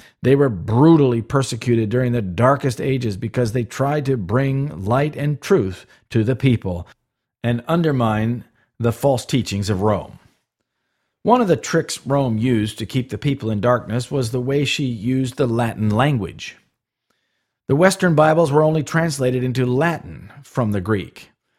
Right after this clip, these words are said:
These Bibles had been corrupted by the Gnostic school in Alexandria, Egypt, and suited Rome's intention to keep the people in darkness. So the Bible was only read in Latin. It was not to be published in the languages of the people for several reasons.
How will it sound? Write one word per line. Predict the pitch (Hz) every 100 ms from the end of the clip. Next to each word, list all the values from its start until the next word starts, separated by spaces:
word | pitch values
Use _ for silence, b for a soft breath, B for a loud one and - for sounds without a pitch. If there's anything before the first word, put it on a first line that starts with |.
| _ -
These | 98 139 120
Bibles | 139 139 135 127
had | 135
been | 135
corrupted | 120 127 131 131 151
by | 127 123
the | 117
Gnostic | 117 123 - 117
school | - - 117 117
in | 117
Alexandria, | 113 113 104 110 117 104 110 110
Egypt, | - 175 110 90 - - -
and | 117 104
suited | - 185 165 127
Rome's | 135 135 131 131
intention | 127 - 175 170 117 113
to |
keep | 117 - 143
the | -
people | 110 - 165 117
in | 120
darkness. | 120 123 - 73 64 - - b b b b b
So | 175
the | 175
Bible | 160 175 175
was | 175 160
only | 165 165
read | 147 151 151
in | 156
Latin. | 135 123 - 101 113 - B B
It |
was | 139 127
not | 117 151 180
to | -
be | 165
published | 131 135 117 117 127
in |
the | 120
languages | 113 120 113 113 104 101
of | 104
the |
people | 95 113 - 123
for | 147
several | 139 120 104 110
reasons. | 139 175 104 - -